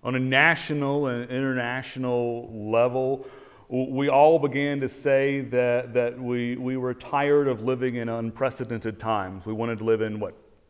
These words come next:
Precedented <laughs> times. We had economic crisis, medical crisis, racial tension,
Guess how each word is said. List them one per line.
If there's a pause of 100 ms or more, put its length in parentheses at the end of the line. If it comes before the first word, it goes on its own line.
Precedented (420)
<laughs>
times. (3000)
We
had
economic
crisis, (1300)
medical
crisis, (1300)
racial
tension,